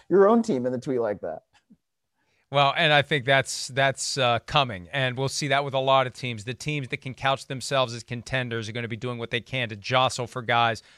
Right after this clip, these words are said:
Speaker 2: who are gonna sign those one-year deals to choose their teams.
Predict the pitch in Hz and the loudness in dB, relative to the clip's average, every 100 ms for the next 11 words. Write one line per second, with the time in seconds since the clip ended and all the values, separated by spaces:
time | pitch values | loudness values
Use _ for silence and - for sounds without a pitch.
0 | _ - 131 123 123 120 127 120 120 107 | _ -6 -4 -4 -6 -8 -6 -6 -8 -10
1 | 117 113 110 107 139 127 120 _ _ - | -10 -10 -12 -8 -4 -4 -6 _ _ -14
2 | 120 135 110 120 113 135 110 | -10 -10 -8 -8 -6 -6 -6